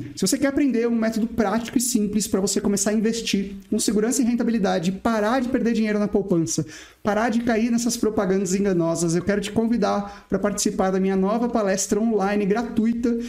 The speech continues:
que vai acontecer agora na próxima quinta-feira, às oito horas da noite. Ela é cem por cento gratuita e online pra você participar. E lá a gente vai falar qual que é a melhor maneira pra você sair da poupança sem perder dinheiro, sem correr riscos desnecessários.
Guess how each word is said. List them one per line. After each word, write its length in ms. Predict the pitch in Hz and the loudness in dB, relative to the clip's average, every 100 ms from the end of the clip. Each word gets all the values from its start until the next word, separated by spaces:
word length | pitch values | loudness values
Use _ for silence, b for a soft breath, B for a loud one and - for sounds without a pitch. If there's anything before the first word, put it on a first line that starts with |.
| B | B
que 100 | - | -2
vai 140 | 175 208 | 0 0
acontecer 560 | 214 220 226 214 214 | 0 0 0 0 0
agora 300 | 208 190 208 | 2 0 0
na 100 | 202 | 0
próxima 400 | 202 214 208 208 | 0 0 0 -2
quinta-feira, 680 | - - 285 302 277 220 226 | -2 0 0 0 0 0 2
às 200 | 202 165 | 0 2
oito 280 | 214 277 262 | 0 2 0
horas 180 | 214 208 | 0 0
da 80 | |
noite. 460 | 208 160 135 - - B B B | 2 0 0 -6 -10 B B B
Ela 120 | 175 | -2
é 120 | 190 185 | 0 -2
cem 260 | - 269 | 0 2
por 160 | 294 254 | 2 0
cento 300 | - 226 190 | 0 0 0
gratuita 540 | 185 185 - 180 185 | 0 0 0 0 2
e 80 | 180 | 2
online 480 | 208 185 165 208 214 | 2 2 0 0 0
pra 120 | 190 | 0
você 160 | 170 160 | 0 0
participar. 680 | 156 - 147 - 123 127 B B B | -2 0 0 0 -2 -2 B B B
E 60 | 202 | 0
lá 80 | 262 | 2
a 60 | |
gente 180 | 269 269 | 2 2
vai 160 | 262 247 | 0 0
falar 220 | 226 226 | 0 0
qual 180 | 240 240 | 0 0
que 80 | |
é 20 | 277 | 0
a 40 | |
melhor 320 | 254 247 302 | 2 0 0
maneira 420 | 370 269 254 262 | 2 2 2 0
pra 120 | 254 233 | 0 0
você 220 | 233 240 | 2 0
sair 280 | 247 226 262 | 0 0 0
da 80 | |
poupança 580 | 277 262 262 214 - 220 B B B | 0 0 0 0 0 -2 B B B
sem 300 | - 285 311 | 0 0 0
perder 260 | 302 233 | 0 0
dinheiro, 320 | 208 220 220 | 2 2 2
sem 220 | - 254 294 | 2 2 2
correr 220 | 240 247 | 2 2
riscos 440 | 202 269 311 240 | 2 2 0 0
desnecessários. 880 | 208 190 190 190 - 147 143 147 | 2 2 2 0 0 0 0 -2